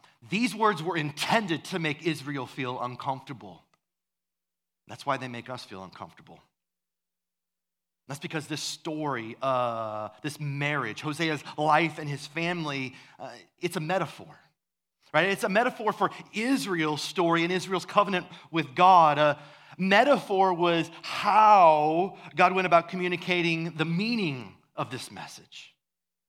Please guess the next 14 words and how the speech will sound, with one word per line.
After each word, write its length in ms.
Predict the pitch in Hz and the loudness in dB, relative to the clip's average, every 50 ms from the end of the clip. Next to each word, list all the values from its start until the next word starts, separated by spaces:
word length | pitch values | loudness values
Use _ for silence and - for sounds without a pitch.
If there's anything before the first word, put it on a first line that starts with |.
| _ _ _ _ _ _ _ _ _ _ _ _ _ _ _ _ _ _ - | _ _ _ _ _ _ _ _ _ _ _ _ _ _ _ _ _ _ -6
Right? 120 | 196 214 | -4 2
Not 160 | 226 254 277 | 2 2 4
just 160 | - 294 - - | 2 -2 -4 -2
through 160 | 269 247 214 | -4 -2 -2
words 460 | 180 190 214 226 233 233 226 185 - | 2 4 4 4 4 2 0 -4 -6
spoken 340 | - - 214 208 202 220 202 | -6 0 0 0 0 2 0
by 100 | 202 190 | 0 0
the 80 | 151 | 0
prophet 360 | - - 185 196 196 185 196 160 | -2 2 4 4 4 4 0 -6
that 80 | 170 | -6
the 60 | 139 | -6
people 220 | 156 - 196 - 175 | -4 -6 -4 -6 -6
could 140 | 151 165 139 | -10 -10 -16
hear, 420 | - - - 254 254 240 185 151 | -14 -8 -4 -2 2 2 2 2